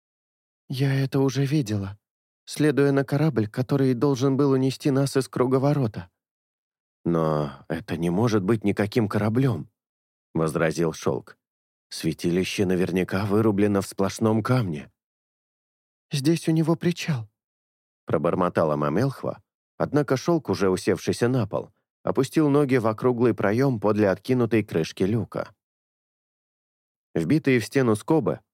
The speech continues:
позволили спуститься к прозрачному пузырю, за которым виднелась голая каменная равнина, окутанная мраком ночи. Стоило Шелку устремить взгляд вдаль, некий безымянный психический механизм, придя в действие, приспособился к непривычному зрелищу,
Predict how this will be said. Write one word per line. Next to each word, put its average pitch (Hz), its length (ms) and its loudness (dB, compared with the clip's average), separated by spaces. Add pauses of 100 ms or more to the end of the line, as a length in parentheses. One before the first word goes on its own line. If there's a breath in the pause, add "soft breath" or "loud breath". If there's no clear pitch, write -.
(140)
позволили 120 580 2
спуститься 120 640 -2
к - 100 -12
прозрачному 104 760 0
пузырю, 123 520 -2 (300)
за 82 160 -2
которым 87 400 0
виднелась 90 520 0
голая 92 400 4
каменная 90 560 0
равнина, 107 520 0
окутанная 85 520 -2
мраком 90 420 -2
ночи. - 420 -6 (800)
Стоило 135 440 2
Шелку 120 500 2
устремить 101 500 0
взгляд 90 480 0
вдаль, 131 400 -2 (420)
некий 131 380 2
безымянный 117 600 4
психический 107 720 0
механизм, 107 640 0
придя 117 320 2
в 107 60 -2
действие, 104 560 2
приспособился 131 840 0
к - 80 -8
непривычному 98 720 0
зрелищу, 98 720 -2